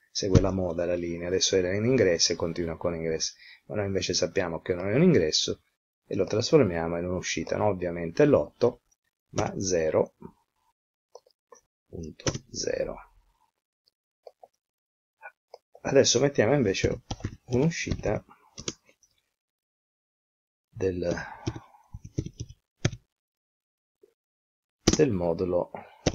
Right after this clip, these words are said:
delle uscite. E lui ovviamente persiste, insiste Q zero punto uno, ma noi abbiamo visto che invece era,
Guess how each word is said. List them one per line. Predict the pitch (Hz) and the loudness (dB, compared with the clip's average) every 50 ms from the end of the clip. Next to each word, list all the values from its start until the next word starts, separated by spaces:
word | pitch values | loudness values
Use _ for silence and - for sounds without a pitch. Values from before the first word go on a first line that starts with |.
| - - - - - - - - _ _ - - - - _ _ _ _ _ _ _ - - - - - - - - _ _ _ _ _ _ _ _ _ _ _ _ _ | -4 -8 -12 -8 -8 -8 -10 -10 _ _ -6 -6 -6 -6 _ _ _ _ _ _ _ -2 -2 -2 -4 -6 -6 -6 -8 _ _ _ _ _ _ _ _ _ _ _ _ _
delle | - - 92 92 - 87 | -6 -4 -4 -2 -2 -2
uscite. | 82 80 - - - - 82 76 - - 92 - - _ _ _ _ _ _ _ _ _ _ _ - - _ _ _ _ _ _ _ _ _ _ - - _ _ _ | -4 -4 -4 -6 -6 -6 -8 -10 -8 -8 -8 -8 -10 _ _ _ _ _ _ _ _ _ _ _ -20 -20 _ _ _ _ _ _ _ _ _ _ -20 -20 _ _ _
E | - - 104 90 - | -10 -10 -10 -8 -8
lui | 85 85 82 85 85 | -6 -4 -4 -4 -4
ovviamente | 85 87 87 92 90 92 92 87 85 - 82 82 80 78 78 78 78 80 80 78 _ | -4 -4 -6 -6 -6 -6 -6 -6 -6 -4 -2 0 0 0 -2 -2 -4 -8 -12 -10 _
persiste, | - - 82 - - 92 92 - - - - - - - - 82 - - | -4 -2 0 0 0 0 -2 -4 -6 -6 -8 -10 -10 -10 -12 -14 -14 -10
insiste | 92 92 85 - - - 87 - - - 80 - | -10 -8 -6 -6 -4 -4 -6 -6 -6 -8 -8 -4
Q | - 117 110 | -2 -2 -2
zero | 98 95 92 92 - 92 | 0 0 0 2 2 2
punto | - - 131 131 123 87 160 147 | 2 2 2 4 6 6 8 8
uno, | 151 156 | 6 6
ma | 135 110 | 2 2
noi | 95 90 85 | 2 0 -2
abbiamo | 85 87 90 101 131 | -2 0 2 2 2
visto | 127 90 - - - - | 2 2 0 0 -2 0
che | - - | 0 -2
invece | 95 92 90 87 - - - | -4 -4 -4 -6 -4 -4 -2
era, | 98 95 92 - | -2 -2 -4 -6